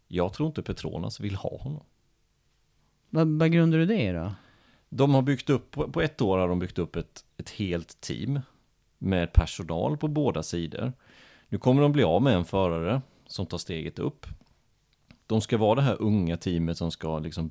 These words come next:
Speaker 1: bygga förarna för, in i ett fabriksteam. För man kan inte ha som målsättning i ett satellitteam att bli världsmästare och liksom ta in,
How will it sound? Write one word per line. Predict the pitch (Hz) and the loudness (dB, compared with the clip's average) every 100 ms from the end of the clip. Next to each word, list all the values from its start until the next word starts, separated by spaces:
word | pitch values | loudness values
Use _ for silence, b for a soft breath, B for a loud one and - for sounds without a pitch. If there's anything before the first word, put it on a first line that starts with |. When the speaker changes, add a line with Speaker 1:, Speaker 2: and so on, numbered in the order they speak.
| 82 | -4
Speaker 1:
bygga | 95 87 82 90 85 85 - _ _ _ _ | -4 -4 -6 -4 -4 -4 -10 _ _ _ _
förarna | - 110 101 87 82 80 80 | -4 0 2 2 -2 -2 -6
för, | - - 90 85 - | -8 -6 -2 -2 -4
in | - 87 82 | -4 -4 -2
i | |
ett | 82 | -6
fabriksteam. | 85 78 87 - 87 87 | -8 -8 -8 -8 -6 -6
För | 87 87 B B B - | -6 -8 B B B -4
man | 98 | -2
kan | 110 | 2
inte | 110 135 | 2 4
ha | 113 | 2
som | - | 2
målsättning | 87 95 95 - 78 - 98 | 0 0 -2 -2 -8 -4 -4
i | 101 | -4
ett | - | -4
satellitteam | 87 85 85 - 85 82 | -6 -6 -8 -4 -4 -4
att | 78 | -4
bli | 82 78 | -6 -4
världsmästare | 82 90 87 - 80 - - - 82 87 | -2 -2 -2 -6 -6 -6 -8 -6 -4 -2
och | 87 | -4
liksom | - 85 | -6 -6
ta | 85 | -4
in, | 80 76 | -4 -6